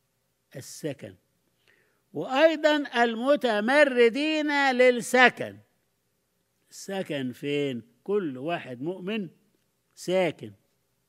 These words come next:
ساكن فين؟ في بعضنا ساكنين في داوني، بعضنا ساكنين في الفار. بتكلم عليكم إحنا،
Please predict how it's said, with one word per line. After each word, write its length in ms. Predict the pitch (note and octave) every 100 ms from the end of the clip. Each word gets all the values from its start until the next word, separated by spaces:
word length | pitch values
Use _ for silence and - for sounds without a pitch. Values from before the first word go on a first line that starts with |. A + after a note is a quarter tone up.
| _ _ _ _ _ _ _ _
ساكن 500 | - E3+ F#3 - C3+
فين؟ 520 | A#2+ C#3+ D3+ C3+ A2 _ _ _ _ _ _ _ _ _ _ _ _ _ _
في 100 | E3
بعضنا 420 | D#3 D#3+ D3 D3+ C#3
ساكنين 340 | C3+ B2 C#3+
في 120 | B2
داوني، 340 | B2 D3 D3+ C#3+
بعضنا 400 | C#3+ C3+ C3+ B2
ساكنين 280 | B2+ C3
في 60 | B2+
الفار. 280 | A2+ C3+ C3+
بتكلم 320 | C#3 E3+ D#3+
عليكم 440 | E3+ E3 E3+ D#3+
إحنا، 340 | E3+ D3+ D3+